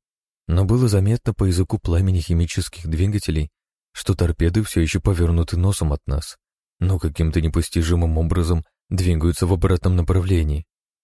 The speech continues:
Не отрывая глаз от приближающихся торпед, я медленно и вопросительно произнёс: "Адмирал?" "Пятьдесят секунд, дистанция двести пятьдесят километров и продолжает сокращаться". "Адмирал!"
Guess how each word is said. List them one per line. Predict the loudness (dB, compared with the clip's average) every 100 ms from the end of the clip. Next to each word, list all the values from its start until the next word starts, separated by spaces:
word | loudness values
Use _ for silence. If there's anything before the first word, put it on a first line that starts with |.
| _ _ _ -2
Не | 0
отрывая | 2 2 2
глаз | 2 2 2
от | 0
приближающихся | 0 0 0 2 2 2 -2 -4
торпед, | -2 -2 0 -4 -4 _ _ _ -4
я | 0 2
медленно | 2 2 2 2
и |
вопросительно | 0 0 -2 -2 -2 0 0
произнёс: | 0 -2 -2 -6 -8 -12 _ _ _ _ _ _ _ _ _ _ -4
"Адмирал?" | -2 0 2 2 2 2 2 -2 _ _ _ _ _ _ _ _ 0
"Пятьдесят | 2 4 4 4
секунд, | 2 2 0 -2 _
дистанция | 0 0 4 2 4
двести | 4 4 2 2
пятьдесят | 2 4 2 2
километров | 4 4 4 2 0 -2 _ _ _
и | 0
продолжает | 4 4 4 6 4 4
сокращаться". | 2 4 4 2 2 0 0 _ _ _ _ _ _ _ _ _ -8
"Адмирал!" | -4 -2 2 2 4 4 4 4 2